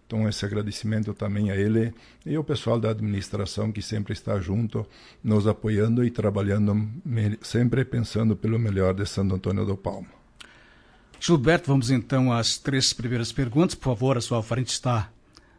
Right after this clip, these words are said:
Speaker 2: os envelopes. Tira um envelope aí pra gente, passa pra colega Júlia. Vamos ver então aqui nesse primeiro envelope.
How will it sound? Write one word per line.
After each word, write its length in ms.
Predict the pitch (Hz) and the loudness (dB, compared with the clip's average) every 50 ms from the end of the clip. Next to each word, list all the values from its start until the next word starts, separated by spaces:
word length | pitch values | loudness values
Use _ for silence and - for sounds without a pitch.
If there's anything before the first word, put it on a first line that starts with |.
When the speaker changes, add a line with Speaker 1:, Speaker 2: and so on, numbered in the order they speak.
| _ _ | _ _
Speaker 2:
os 200 | - 113 117 - | -4 -4 0 2
envelopes. 600 | 131 123 120 120 110 110 113 147 170 - - - - | 2 2 4 2 2 2 4 2 2 0 -2 -10 -8
Tira 200 | - - 127 117 | -6 -2 0 0
um 80 | 120 113 | 2 2
envelope 480 | 104 117 104 104 113 117 110 - 117 | 2 0 0 0 0 0 0 0 -2
aí 60 | 113 | -2
pra 200 | 110 107 110 107 | -2 -2 -2 -2
gente, 420 | 98 95 104 120 139 170 - - - | -2 -2 -2 0 0 0 -2 -4 -8
passa 360 | - - 113 110 107 - 110 | -6 -4 -4 -4 -4 -4 -6
pra 200 | 104 - 107 101 | -6 -6 -6 -6
colega 400 | - - 107 101 104 104 110 104 | -6 -6 -6 -6 -4 -4 -4 -4
Júlia. 400 | 98 95 - 123 135 143 151 170 - - - - - - - - - - - - - _ _ - - - - - _ _ _ _ - | -4 -2 0 2 2 2 0 -2 -6 -10 -20 -20 -20 -20 -20 -20 -20 -20 -20 -20 -20 _ _ -20 -20 -20 -20 -20 _ _ _ _ -4
Vamos 220 | - 120 120 117 107 | 0 0 0 2 0
ver 160 | 117 120 120 | 0 0 0
então 280 | 113 110 - 120 113 | 0 0 0 0 0
aqui 240 | 110 104 - - 139 | 0 -2 -2 0 0
nesse 280 | 123 120 117 - - 110 | 0 2 0 -2 -4 -4
primeiro 300 | - 98 101 107 110 113 | -4 -4 -4 -2 -2 -2
envelope. 720 | 107 120 123 113 117 143 170 165 - - 185 180 175 | -2 -2 0 0 0 0 0 -2 -2 -2 0 0 0